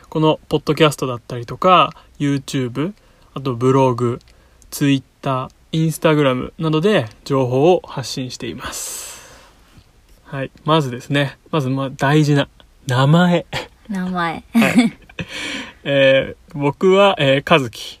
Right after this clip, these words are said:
Speaker 1: と申します。はい。
Speaker 2: 私は、かなきです。
Speaker 1: はい。<laughs> 簡単だね。
Speaker 2: <laughs> え、でも大事。あの、ちゃんと名前聞き取ってもらえないから、一発で。
Speaker 1: あ、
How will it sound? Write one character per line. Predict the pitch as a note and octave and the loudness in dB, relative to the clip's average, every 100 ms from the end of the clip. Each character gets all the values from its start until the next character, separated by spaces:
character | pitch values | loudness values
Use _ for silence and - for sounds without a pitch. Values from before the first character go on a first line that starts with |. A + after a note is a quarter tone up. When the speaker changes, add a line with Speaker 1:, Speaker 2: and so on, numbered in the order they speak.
| _ | _
Speaker 1:
と | F3 | 0
申 | D3 C3+ | 4 2
し | C3 | 0
ま | B2 | -8
す。 | - - - - - - - - | -10 -12 -12 -14 -18 -20 -20 -14
は | C#3+ | -10
い。 | C3+ | -6
Speaker 2:
私 | G3+ G3+ - G3+ | -6 -6 -6 -4
は、 | A3+ - - _ _ | -2 -4 -10 _ _
か | - G#3+ | -6 -4
な | G3 F3+ | -4 -6
き | - D3 | -10 -6
で | F3 F#3+ | -4 -6
す。 | - - _ - | -8 -20 _ -8
Speaker 1:
は | C3+ C#3+ | -2 -2
い。 | - _ - - - - - | -2 _ -20 -16 -12 -10 -10
<laughs> | E3+ - _ - - - | -12 -18 _ -12 -12 -8
簡 | - C#3+ | -4 -2
単 | D3 D#3+ D3 | 2 0 2
だ | C#3+ | 0
ね。 | C3+ - - A3+ F3+ A3+ F#3+ - A#4+ | 0 0 2 0 0 -4 -4 2 2
Speaker 2:
<laughs> | - A4 A#3 F4 - C4+ - - | 2 -10 -4 -4 2 2 2 -4
え、 | A#3 | 0
で | C4+ | 2
も | A#3+ G#3 | 2 2
大 | G3 G#3+ G#3+ | 2 2 0
事。 | G3+ G3+ - _ _ - | -4 -8 -8 _ _ -12
あ | F#3+ | -10
の、 | F3+ | -8
ち | G#3 | -4
ゃ | A3 | -4
ん | |
と | G3+ | -2
名 | G3 G#3+ | -2 2
前 | B3 B3+ | 4 4
聞 | B3 | 2
き | - B3+ | -2 -6
取 | B3+ B3 | -2 -2
っ | |
て | - | -2
も | F#3 F3 | -4 0
ら | F3+ | 0
え | F3+ | 0
な | F3+ F3+ | -2 -6
い | E3+ | -8
か | - | -8
ら、 | D3+ | -8
一 | D#3 - | -8 -10
発 | - E3 - | -10 -10 -10
で。 | - | -14
Speaker 1:
あ、 | - D3+ | -6 -4